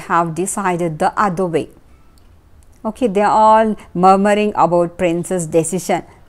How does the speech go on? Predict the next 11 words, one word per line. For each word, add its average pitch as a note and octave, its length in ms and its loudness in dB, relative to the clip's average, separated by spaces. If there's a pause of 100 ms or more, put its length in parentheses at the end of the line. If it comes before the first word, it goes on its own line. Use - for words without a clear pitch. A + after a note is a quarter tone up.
"Ayyo, E3 320 -2
what F#3+ 240 0
is A3 120 0
this? F3 280 -2
He F3+ 120 -2
had F3 240 0
given G3+ 320 -2
permission F3+ 560 -2
to F3+ 120 -4
have, E3+ 320 -8 (200)
uh, D#3+ 640 -2